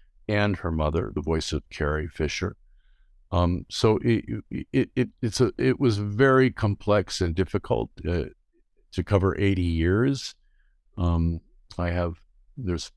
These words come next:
five books, each one covers fifteen years. So you're, you're exploring cultural events, seismic shifts in culture, um, so many things. Plus Roger Orr is biracial,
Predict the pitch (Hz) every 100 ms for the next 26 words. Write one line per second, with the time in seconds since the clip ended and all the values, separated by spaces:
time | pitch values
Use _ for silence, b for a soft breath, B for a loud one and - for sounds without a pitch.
0 | _ _ _ 101 98 95 82 95 92 -
1 | - - 95 90 - 90 90 - 87 90
2 | - 87 - - 90 87 90 92 - 87
3 | 82 85 - _ _ _ _ 87 87 85
4 | - - - 101 92 85 98 92 - 92
5 | 90 87 69 _ _ - 87 90 90 -
6 | - 90 90 - 85 - - 87 - -
7 | 87 - 87 85 - 90 - - 85 80
8 | 82 - - 90 90 92 87 90 98 -
9 | b b b _ 135 127 120 117 110 110
10 | - 101 95 85 - 90 87 85 98 -
11 | - -